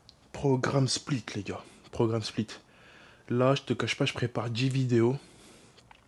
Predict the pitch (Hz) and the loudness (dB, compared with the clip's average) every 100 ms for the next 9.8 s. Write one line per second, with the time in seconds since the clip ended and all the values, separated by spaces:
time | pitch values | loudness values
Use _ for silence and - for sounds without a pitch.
0 | - _ - 113 104 - 101 98 113 107 | -20 _ -4 -2 -2 -2 -2 0 -2 -2
1 | - _ - - - - - - - - | -8 _ -20 -20 -20 -20 -20 -20 -8 -4
2 | - 139 131 - - - 117 - - 131 | 4 6 6 2 -2 0 0 0 0 0
3 | - - - - - 113 - 120 - 110 | 0 -12 -12 -18 -4 -2 0 -4 0 2
4 | 110 110 107 107 113 123 123 107 - - | 2 2 2 4 4 6 4 2 -6 -20
5 | - - - - 120 113 160 - 110 127 | -20 -20 -8 6 6 8 2 2 0 2
6 | 135 131 135 135 110 - 110 113 110 - | 4 6 6 4 0 -2 -2 0 0 2
7 | 113 120 139 120 110 - - - - - | 4 6 6 4 0 -14 -20 -20 -20 -20
8 | - - 117 117 127 123 - 113 117 113 | -16 -6 2 6 6 4 0 -2 0 -2
9 | 131 123 117 110 131 120 107 | -2 0 0 4 4 6 2